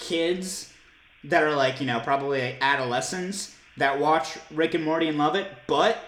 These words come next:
are at the age where they still think that buying Funkos is stupid and a little bit too much like buying toys, which they're trying to get away from 'cause they're in that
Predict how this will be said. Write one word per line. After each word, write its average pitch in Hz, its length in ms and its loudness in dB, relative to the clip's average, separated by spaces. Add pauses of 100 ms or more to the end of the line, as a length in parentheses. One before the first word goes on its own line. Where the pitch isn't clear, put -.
(320)
are 151 200 4
at 156 260 4
the 160 140 -2
age 143 300 2
where 139 100 -2
they 147 160 0
still 147 300 0
think 131 300 -4
that 127 200 -2
buying 127 280 -2
Funkos 127 640 -6
is 147 120 -10
stupid 127 500 -4
and 135 140 -6
a 135 40 -2
little 143 260 -2
bit 135 240 -4
too - 120 -10
much 143 280 -4
like 131 180 -4
buying 120 380 -4
toys, 139 520 4
which 120 140 -12
they're 139 220 -2
trying 131 240 -4
to 123 80 -6
get 120 100 -4
away 123 260 -2
from 117 220 -6
'cause 123 160 -10
they're 120 120 -2
in 120 100 -2
that 110 180 -4